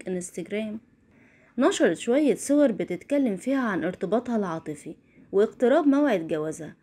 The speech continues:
وكتبت: "يا رب أشوف كل الناس فرحانة قدي". وأرفقت ايموشن لعروسين يتوسطهما قلب باللون الأحمر. وقبل كده نشرت مقطع فيديو من آخر لقاء ليها مع الإعلامية سارة الدندراوي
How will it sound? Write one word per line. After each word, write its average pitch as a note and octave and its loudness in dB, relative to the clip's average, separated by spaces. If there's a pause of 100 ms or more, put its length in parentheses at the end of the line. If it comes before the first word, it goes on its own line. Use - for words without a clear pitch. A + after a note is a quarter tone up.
(240)
وكتبت: A#3 2 (300)
"يا F#3+ 2
رب C4+ 4
أشوف B3+ -2
كل B3+ -2
الناس A3 -2
فرحانة G3+ -6
قدي". D#3 -10 (680)
وأرفقت B3 2
ايموشن G#3+ -2
لعروسين F3 -2
يتوسطهما F#3 -2
قلب B3 0
باللون G#3 2
الأحمر. D#3 -8 (960)
وقبل G#3+ 4
كده F4 4
نشرت C#4+ 4
مقطع A#3 -2
فيديو A3+ 0
من F#3 0
آخر C4 -2
لقاء F3+ 0
ليها B3+ 2
مع G3 0
الإعلامية F3+ 2
سارة B3 0
الدندراوي F3 -2